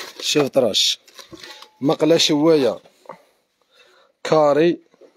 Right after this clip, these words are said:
تصلح كلش. لا جريل. تصلح الجريل هذه. بهيونة ربي يبارك. فيها دو طاي. الصغيرة والكبيرة. ثلاثمية وعشرين، ثلاثمية وربعين. بلي كولار. هاهم لي كولار اللي كاينين.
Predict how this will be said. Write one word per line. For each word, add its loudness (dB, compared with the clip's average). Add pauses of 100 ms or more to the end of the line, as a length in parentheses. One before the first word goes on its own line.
(160)
تصلح 0
كلش. -4 (1500)
لا 0
جريل. -2 (140)
تصلح 0
الجريل 0
هذه. -2 (200)
بهيونة 2
ربي 0
يبارك. -2
فيها 0
دو 4
طاي. -2 (640)
الصغيرة 0 (420)
والكبيرة. 0 (300)
ثلاثمية 2
وعشرين، 0
ثلاثمية 0
وربعين. 2 (380)
بلي 2
كولار. 2
هاهم 0
لي 0
كولار 2
اللي 0
كاينين. 0